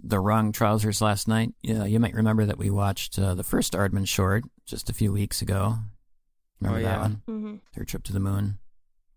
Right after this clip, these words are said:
Speaker 1: Why am I spacing out on the name?
Speaker 3: Like
Speaker 1: A Grand
Speaker 3: A Grand
Speaker 1: Day
Speaker 3: Day
Speaker 1: Out.
Speaker 3: Out.
Speaker 1: There we go. Grand
Speaker 3: Oh.
Speaker 1: Day Out. And so this short came out in nineteen ninety-three.
Speaker 3: I didn't realize it was that old.
Speaker 1: Yeah,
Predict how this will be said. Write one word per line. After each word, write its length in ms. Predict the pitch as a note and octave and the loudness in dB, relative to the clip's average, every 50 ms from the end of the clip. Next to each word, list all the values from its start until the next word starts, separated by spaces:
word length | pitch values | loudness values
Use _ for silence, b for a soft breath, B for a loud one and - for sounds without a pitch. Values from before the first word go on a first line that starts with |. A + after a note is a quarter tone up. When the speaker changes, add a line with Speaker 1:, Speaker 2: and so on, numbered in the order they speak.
| _ | _
Speaker 1:
Why 120 | - A2 G#2 | -4 -2 -2
am 100 | G2+ G2 | -2 -2
I 80 | F#2+ | -2
spacing 380 | F2+ - - G2 - - G2+ G2 | -2 -2 -2 -2 -2 -2 -2 -2
out 120 | F#2+ F#2+ | -2 -2
on 100 | F#2+ F#2+ | -2 -2
the 60 | F#2+ | -2
name? 260 | G2 F#2+ F#2+ F#2 F2+ - - - - - - _ _ _ _ - | -2 -2 -2 -4 -6 -6 -10 -14 -18 -20 -20 _ _ _ _ -2
Speaker 3:
Like 140 | A3 - | 0 2
Speaker 1:
A 20 | - | 4
Grand 160 | C4+ C4 - | 4 4 6
Speaker 3:
A 20 | C4 | 6
Grand 120 | A3+ - A3 | 4 4 4
Speaker 1:
Day 60 | - | 4
Speaker 3:
Day 60 | - | 2
Speaker 1:
Out. 80 | G#2+ G#3+ | 2 2
Speaker 3:
Out. 120 | A3 A3+ A3 - - - | 0 -2 -6 -10 -14 -10
Speaker 1:
There 140 | - B2 | -6 -6
we 80 | C3 - | -4 -4
go. 240 | G#2+ G2 - - - - - - | -4 -4 -6 -6 -8 -8 -8 -4
Grand 240 | - A2+ A2 G#2 G2 | 0 0 0 2 0
Speaker 3:
Oh. 60 | G2 | 0
Speaker 1:
Day 60 | G2 | -2
Out. 180 | F#2+ F#2 - - B B B B B B - | -2 -4 -6 -8 B B B B B B -6
And 340 | G#2+ G2+ G#2 G2+ G2 - | -4 -2 -2 -2 -2 -4
so 200 | - - - A2+ A2 | -2 0 2 2 2
this 240 | A#2 D#3 G#3 - - | 2 2 0 0 -2
short 380 | - - - A#2 A2 A2+ - - | -4 -2 0 0 0 0 -2 -2
came 200 | - A#2 G#2+ G2+ | 0 0 2 2
out 200 | G2+ G2+ G#2+ - | 2 0 -2 -2
in 140 | F2 G2+ G2+ | -2 -2 -2
nineteen 320 | G2+ G#2+ A#2 B2 - A#2+ A2+ | 0 0 -2 0 2 2 4
ninety-three. 800 | A2 A2+ A2+ G#2+ G2 - - D#3+ E3 D3 A#2+ A2+ B2 C#3 C3+ C3 - - - - - | 4 4 2 2 0 -2 0 2 4 4 6 4 4 2 0 -2 -8 -16 -18 -12 -8
Speaker 3:
I 40 | B3 | -4
didn't 200 | B3+ C4+ A3 G3 | -4 -4 -4 -6
realize 300 | G#3 G#3+ A3+ B3+ B3+ B3 | -6 -4 -4 -2 -2 -4
it 20 | G#3+ | -6
was 140 | G3+ G#3+ - | -8 -8 -8
that 220 | - G#3 G#3 F3 | -8 -8 -8 -8
old. 340 | F#3+ G3+ A3 A3 G#3 G3+ - - _ - | -8 -8 -8 -8 -8 -12 -16 -20 _ -4
Speaker 1:
Yeah, 320 | - - G#2+ G#2+ - - | -2 0 0 0 0 -2